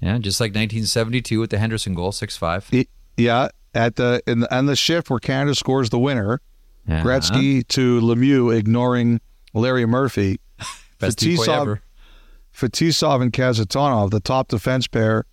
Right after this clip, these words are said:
Speaker 2: they weren't on the ice. I think Igor Kravchuk was, and I can't remember who was with them.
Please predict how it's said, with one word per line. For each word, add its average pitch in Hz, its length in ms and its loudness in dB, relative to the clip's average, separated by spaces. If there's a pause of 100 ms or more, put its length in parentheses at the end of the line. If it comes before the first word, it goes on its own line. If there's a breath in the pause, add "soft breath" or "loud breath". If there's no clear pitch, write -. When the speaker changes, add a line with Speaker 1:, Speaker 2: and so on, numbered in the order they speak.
(220)
Speaker 2:
they 117 180 2
weren't 143 260 2
on 127 160 2
the 110 160 4
ice. - 460 -2 (640)
I 117 100 0
think 131 300 0
Igor 143 320 2
Kravchuk 143 680 -2
was, 151 460 2
and 117 100 0
I 110 100 0
can't 131 280 -2
remember 123 340 2
who 123 120 2
was 113 120 2
with 117 260 2
them. 101 200 -2